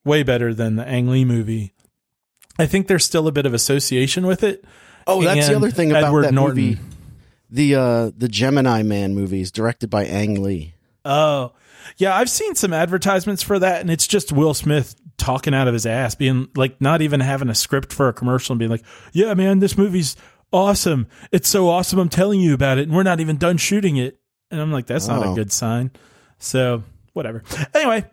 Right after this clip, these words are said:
Speaker 1: um, next up,
Speaker 2: Uh-huh.
Speaker 1: Captain America, First Avenger versus Thor Ragnarok.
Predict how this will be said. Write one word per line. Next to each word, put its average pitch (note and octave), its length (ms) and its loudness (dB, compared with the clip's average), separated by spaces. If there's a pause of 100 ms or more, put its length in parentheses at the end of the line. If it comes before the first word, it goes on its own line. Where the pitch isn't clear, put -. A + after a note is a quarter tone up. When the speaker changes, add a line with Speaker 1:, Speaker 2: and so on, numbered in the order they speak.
(480)
Speaker 1:
um, F3 420 2
next D#3 400 0
up, - 280 -4 (400)
Speaker 2:
Uh-huh. B2 260 0 (220)
Speaker 1:
Captain D3 360 0
America, F#3+ 460 2
First D#3+ 380 0
Avenger A#2+ 580 -2 (400)
versus B2 560 0
Thor C#3 460 0
Ragnarok. G#2 800 -2